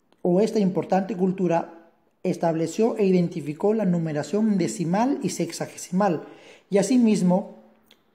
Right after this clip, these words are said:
identificaron doce meses de siete días constituidos de veinticuatro horas, ¿no? Doce horas de oscuridad, doce horas de luz, como vamos a, como le van a denominar.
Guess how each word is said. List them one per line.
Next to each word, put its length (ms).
identificaron 840
doce 280
meses 560
de 100
siete 400
días 400
constituidos 760
de 100
veinticuatro 680
horas, 240
¿no? 280
Doce 380
horas 240
de 80
oscuridad, 540
doce 440
horas 260
de 100
luz, 240
como 220
vamos 280
a, 220
como 220
le 120
van 180
a 40
denominar. 500